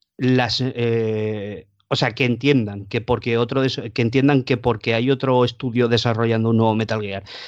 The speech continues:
que está mal, por mi parte se pueden ir a tomar por el culo. O sea,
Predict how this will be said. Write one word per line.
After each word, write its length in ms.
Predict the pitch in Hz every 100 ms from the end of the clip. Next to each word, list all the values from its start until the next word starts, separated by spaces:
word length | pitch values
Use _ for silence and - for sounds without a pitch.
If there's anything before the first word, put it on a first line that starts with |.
| - _ -
que 360 | 131 117 113 113
está 320 | 113 - 127
mal, 320 | 127 131 226 _ _ _ _ _ _ _
por 160 | 123 104
mi 140 | 101
parte 300 | 98 101 101
se 100 | 120
pueden 280 | 113 107 104
ir 160 | 123 131
a 640 | 98 95 95 95 95 90
tomar 240 | 95 98 95
por 140 | 92
el 100 | 95
culo. 220 | 92 -
O 420 | - - - _ -
sea, 400 | 92 110 104